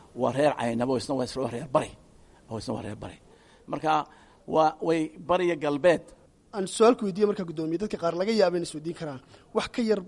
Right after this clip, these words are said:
Speaker 2: bil baa ka hadhay ololihii doorashada. Waxa xisbi ahaan idin xigaabo waa in ololihii la galo, ee saad sheegtayna waa idinkanoo aad soo xulateen hoggaankii sare. Dadka qaar baa isweydiinayaa, hore xisbiga Ucid khilaafyaa u jiray.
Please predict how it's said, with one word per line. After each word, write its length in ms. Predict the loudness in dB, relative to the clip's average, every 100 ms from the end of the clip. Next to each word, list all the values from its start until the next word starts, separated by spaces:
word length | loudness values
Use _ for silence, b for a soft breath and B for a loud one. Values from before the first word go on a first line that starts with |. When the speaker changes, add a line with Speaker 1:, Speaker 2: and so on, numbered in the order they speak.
| -4
Speaker 2:
bil 160 | -2 0
baa 160 | -2
ka 120 | -2 -6
hadhay 160 | -4 -2
ololihii 340 | 0 0 0 -2
doorashada. 460 | -8 -8 -10 -10 -12 B B B B
Waxa 380 | 4 6 6 4
xisbi 320 | -2 2 4
ahaan 140 | 4
idin 200 | 4 0
xigaabo 400 | -2 0 4 4 4
waa 100 | 2
in 80 | 0 -2
ololihii 400 | 0 2 2 0
la 80 | -2
galo, 280 | 2 4 4 B B B B
ee 120 | -2
saad 200 | 6 6
sheegtayna 460 | 6 -2 -2 0 2
waa 280 | 2 4 4
idinkanoo 460 | 2 0 2 2 2 B B B -8
aad 100 | -2
soo 140 | 0
xulateen 420 | 0 0 -2 -2 -4
hoggaankii 420 | -2 -2 -2 -6
sare. 240 | -6 -10 -12 B B B B -4
Dadka 160 | 0 4
qaar 140 | 6 8
baa 80 |
isweydiinayaa, 720 | 6 2 0 4 6 6 6 4 2 -4
hore 240 | 2 4
xisbiga 380 | 4 0 0 2
Ucid 200 | 2 0 -4 -8
khilaafyaa 400 | -2 0 2 4
u 60 | 2
jiray. 280 | 0 -8